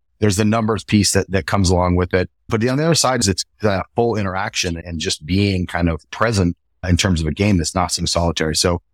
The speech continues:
certainly it can relate to that. And I am a people person. I am a very empathetic leader. I lead from my, my heart. And so there certainly is that kind of,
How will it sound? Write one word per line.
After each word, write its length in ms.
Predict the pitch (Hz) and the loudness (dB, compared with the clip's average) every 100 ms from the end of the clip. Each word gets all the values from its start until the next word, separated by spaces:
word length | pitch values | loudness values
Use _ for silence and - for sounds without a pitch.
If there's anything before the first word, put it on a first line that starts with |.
| _ | _
certainly 440 | - - 147 127 110 | -4 0 4 4 4
it 120 | 98 | 2
can 140 | 95 | 0
relate 300 | 90 87 92 | 0 0 -2
to 100 | - | -2
that. 240 | 90 92 92 | -2 -2 0
And 120 | 135 | 2
I 140 | 143 147 | 2 0
am 340 | 127 131 123 | 2 4 4
a 60 | 117 | 2
people 300 | 123 110 95 | 0 2 0
person. 480 | 113 107 117 113 113 _ - | 0 0 4 4 2 _ -2
I 140 | 113 | 0
am 100 | 104 | 2
a 80 | 90 | 0
very 380 | 76 104 104 98 | 0 0 2 2
empathetic 560 | 92 95 95 90 87 | 0 0 0 0 0
leader. 500 | 92 101 98 101 95 - | 0 2 2 2 0 0
I 100 | 87 | -2
lead 480 | 87 98 101 95 | 2 2 4 2
from 160 | 92 92 | 2 2
my, 160 | 87 82 | 2 0
my 180 | 85 82 | -4 -4
heart. 460 | - 101 95 - - _ - | 0 0 0 -6 -14 _ -4
And 160 | 92 | 0
so 360 | - 95 90 92 | 2 2 2 2
there 160 | 98 101 | 0 0
certainly 540 | - - 123 104 95 | 2 0 0 2 2
is 180 | 95 82 | 2 2
that 160 | 87 - | 0 -2
kind 240 | 98 90 | -2 0
of, 220 | 85 78 | -2 -8